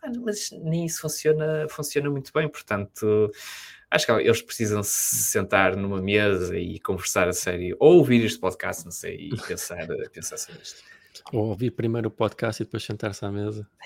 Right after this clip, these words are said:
Speaker 2: Mas eu, a, a ideia que eu tenho é um bocadinho essa, que extravasa tudo,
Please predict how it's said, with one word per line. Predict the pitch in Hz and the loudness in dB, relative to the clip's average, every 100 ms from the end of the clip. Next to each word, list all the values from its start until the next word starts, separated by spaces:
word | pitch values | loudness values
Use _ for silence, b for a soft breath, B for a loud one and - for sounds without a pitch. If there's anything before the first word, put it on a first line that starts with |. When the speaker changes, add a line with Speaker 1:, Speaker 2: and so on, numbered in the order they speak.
| B B B 160 165 - | B B B -10 -10 -6
Speaker 2:
Mas | 131 | 0
eu, | 135 127 - - - | 2 2 0 -6 0
a, | 139 143 139 | 2 2 2
a | |
ideia | 139 143 139 | 4 4 2
que | - | 0
eu | 135 | 0
tenho | 123 127 | 2 2
é | |
um | 131 | -2
bocadinho | - 131 131 127 | -2 -2 0 0
essa, | 131 131 - 139 131 453 330 - B B B B B - | 0 -2 -2 -2 -4 -8 -14 -14 B B B B B -8
que | - | -2
extravasa | 147 135 147 143 143 | 2 4 4 2 2
tudo, | - 160 147 143 - | 0 0 2 0 -4